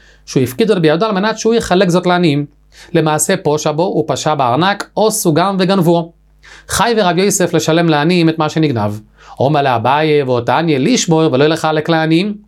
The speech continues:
עומר ליה, עניה דפומבדיסא מי קצקה אצלו. יש להם תקציב מסוים לכל אחד, כך וכך, לשבוע לכל אחד מהם.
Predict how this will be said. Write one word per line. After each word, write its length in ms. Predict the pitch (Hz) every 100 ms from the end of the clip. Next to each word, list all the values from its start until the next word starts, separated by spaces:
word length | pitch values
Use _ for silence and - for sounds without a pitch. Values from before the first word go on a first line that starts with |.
| _ - -
עומר 280 | - 170 135
ליה, 200 | 127 156 - _ _ _ _ -
עניה 320 | 151 135 202
דפומבדיסא 680 | 214 - 170 139 165 180 156
מי 200 | 151 180
קצקה 440 | 175 160 - 135
אצלו. 340 | 123 131 120 120 - - -
יש 220 | 226 226
להם 360 | 208 196 196 185 -
תקציב 540 | - 170 - 220 220 190
מסוים 540 | 170 - 170 196 190
לכל 320 | 165 160 208
אחד, 300 | 190 185 185 165 180 _ _ _ -
כך 200 | 208 185
וכך, 420 | 165 160 185 175 -
לשבוע 460 | 147 - 156 208 202
לכל 280 | 175 208 202
אחד 240 | 180 170
מהם. 220 | 170 160